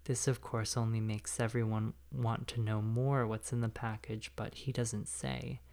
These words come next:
And in fact, other than this episode's coda, we'll never hear about this package again.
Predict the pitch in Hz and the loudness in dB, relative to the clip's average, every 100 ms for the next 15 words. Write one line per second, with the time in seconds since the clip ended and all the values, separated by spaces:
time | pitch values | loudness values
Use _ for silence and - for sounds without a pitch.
0 | - - - - - - - - - 117 | -20 -20 -20 -20 -20 -20 -20 -10 -2 0
1 | 113 107 - 117 113 - - 143 131 139 | 0 0 0 0 0 -4 0 2 6 4
2 | 127 113 110 - - 117 123 - 123 117 | 4 4 2 0 -2 -2 -2 2 2 2
3 | - - 135 135 120 110 139 - 120 120 | -4 -2 2 4 4 2 -2 0 4 4
4 | 120 117 110 - 151 120 107 107 - 117 | 4 2 -2 0 2 2 2 -2 0 -2
5 | - 113 107 - 117 - - 110 117 | -2 -2 -2 -4 -4 -4 -4 -4 -4